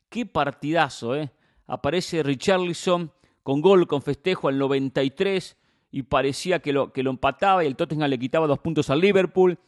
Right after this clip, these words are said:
y Jota al minuto cu-, noventa y cuatro consigue el cuatro tres. No, un final electrizante, ¿eh?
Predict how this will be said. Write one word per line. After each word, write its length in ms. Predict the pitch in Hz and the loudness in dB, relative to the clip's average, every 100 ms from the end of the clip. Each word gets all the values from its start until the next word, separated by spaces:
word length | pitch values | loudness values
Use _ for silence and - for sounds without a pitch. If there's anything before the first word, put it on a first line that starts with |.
| _ _ - | _ _ -14
y 160 | 127 | -6
Jota 280 | 135 170 139 | 2 2 2
al 80 | 139 | -2
minuto 400 | 135 156 131 135 | 0 -2 -2 -6
cu-, 160 | - - | -6 -2
noventa 480 | 135 160 180 - | 0 0 -2 -4
y 60 | 127 | -4
cuatro 560 | - 170 151 127 127 - | 0 2 2 0 -4 -4
consigue 320 | 123 - 139 | -10 -6 -8
el 100 | 123 | -6
cuatro 320 | - 131 120 | -4 -4 -6
tres. 200 | 107 107 | -10 -6
No, 260 | 139 107 92 _ _ _ | -4 -4 -8 _ _ _
un 160 | 143 147 | -10 -6
final 320 | 135 147 135 | -4 -4 -4
electrizante, 1000 | 127 123 - 135 127 160 139 113 - 117 | -6 -8 -4 -4 -2 0 0 -2 -4 -8
¿eh? 200 | 123 | -8